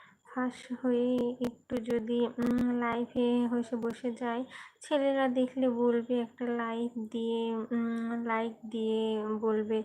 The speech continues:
"আপনাকে আমি বিয়ে করব।" হ্যাঁ, এগুলো তো বলছেই, উম, ফেস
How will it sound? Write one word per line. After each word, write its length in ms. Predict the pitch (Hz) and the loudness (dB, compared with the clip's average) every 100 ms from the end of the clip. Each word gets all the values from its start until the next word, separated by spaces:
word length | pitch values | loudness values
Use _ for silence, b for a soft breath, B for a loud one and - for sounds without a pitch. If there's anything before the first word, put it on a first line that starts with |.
| B B B - | B B B -6
"আপনাকে 400 | 226 233 220 233 | -2 -2 -2 -4
আমি 180 | 220 220 | -2 -2
বিয়ে 240 | 220 214 | -2 -2
করব।" 500 | 208 202 196 190 196 - _ _ _ - - _ _ _ _ _ _ _ _ _ _ _ _ B B B - | -2 -4 -4 -6 -6 -10 _ _ _ -20 -20 _ _ _ _ _ _ _ _ _ _ _ _ B B B -4
হ্যাঁ, 240 | 285 269 | 2 4
এগুলো 240 | 262 254 | 4 2
তো 120 | 247 247 | 2 4
বলছেই, 600 | 233 233 240 - 214 214 - _ _ _ _ 254 | 6 4 4 0 -2 -2 -6 _ _ _ _ 0
উম, 140 | 247 | 0
ফেস 260 | 247 269 | 6 8